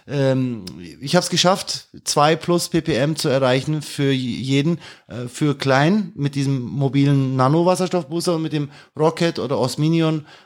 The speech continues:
weil wir da eben Druck und Zeit haben. Und das ist dann im Durchfluss. Deswegen besiegen die auch die Wasserionisierer. Und ab, äh, wenn du ein P P M drin hast und ein Liter trinkst, dann hast du ein Milligramm getrunken, Wasserstoff.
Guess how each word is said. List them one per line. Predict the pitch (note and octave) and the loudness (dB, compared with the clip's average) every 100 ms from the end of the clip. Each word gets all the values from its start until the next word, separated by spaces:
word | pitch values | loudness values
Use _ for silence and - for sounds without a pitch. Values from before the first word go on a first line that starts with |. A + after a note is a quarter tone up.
| - | -2
weil | C#3+ | 0
wir | D3 | 2
da | C#3+ | 2
eben | B2+ D3+ A2 - - | 2 -2 -4 -8 -2
Druck | D#3+ F#3 - | 0 0 0
und | G#3+ A3 A3 | 2 2 2
Zeit | C#3 A2+ A2 | 0 0 0
haben. | G#2 F#2 F#2 - _ _ _ | -4 -4 -6 -12 _ _ _
Und | - C#3 C#3 | -14 -6 -2
das | |
ist | C3+ | 0
dann | D3 D#3 | 2 4
im | D#3 | 4
Durchfluss. | D3+ C3+ - A2 | 4 2 -2 -6
Deswegen | B2 C3 C3 C3+ | -4 -2 -2 0
besiegen | B2+ D3 D3+ C3+ A2+ | 2 2 2 2 0
die | B2+ F2+ | -2 2
auch | A2 - | 2 0
die | A#2+ | -2
Wasserionisierer. | G#2+ A2 A2 F#2 A2 G2 G#2+ G2+ G2+ - - - - | 0 0 -2 -2 -4 -4 -6 -6 -8 -14 -20 -18 -4
Und | C#3+ C#3+ - - _ _ _ | -2 -2 -6 -20 _ _ _
ab, | D#3+ G#3 - - _ _ _ _ _ _ _ _ - | -2 -2 -6 -20 _ _ _ _ _ _ _ _ -4
äh, | |
wenn | C#3+ C#3 C#3 C#3 C3 - D3 D3+ | 0 2 2 2 0 -2 -4 -2
du | |
ein | C#3+ F#3+ | 0 0
P | G#3 | 2
P | G#3+ | 2
M | E3+ G3 F3+ | 2 2 4
drin | E3 C3 | 2 2
hast | A2+ G#2+ | 0 -2
und | A#2 | -6
ein | A#2 C#3+ D#3 | -2 0 2
Liter | F3 G#3+ E3 | 2 2 0
trinkst, | - D3 G#3 F3 | 0 -2 -2 0
dann | D#3+ | 0
hast | D#3 | 0
du | C#3+ | 0
ein | C#3+ D#3 D#3 | 2 4 4
Milligramm | D#3 D3 A#2 G#2+ G2+ G2+ | 4 2 2 2 2 0
getrunken, | G#2 - G2+ F2+ G#2+ A2 | -2 -2 -4 -2 -4 0
Wasserstoff. | G#2 G#2 G#2 - F2 - | 0 2 0 0 -4 -4